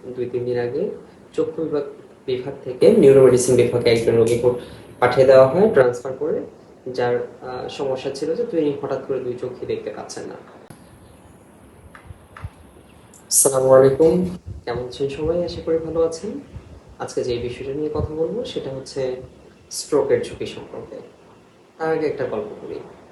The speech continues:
আমাদের কাছে গত দুই তিন দিন আগে চক্ষু বিভাগ, বিভাগ থেকে নিউরোমেডিসিন বিভাগে একজন রোগী কো-,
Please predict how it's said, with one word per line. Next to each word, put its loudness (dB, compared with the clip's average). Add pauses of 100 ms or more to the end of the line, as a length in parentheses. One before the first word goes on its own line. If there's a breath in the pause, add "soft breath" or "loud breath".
(160)
আমাদের -8
কাছে -10
গত -2 (380)
দুই -4
তিন -4
দিন -2
আগে -2 (420 loud breath)
চক্ষু -4
বিভাগ, -4 (440)
বিভাগ -6 (100)
থেকে 4
নিউরোমেডিসিন 8
বিভাগে 4
একজন 2
রোগী 4
কো-, 2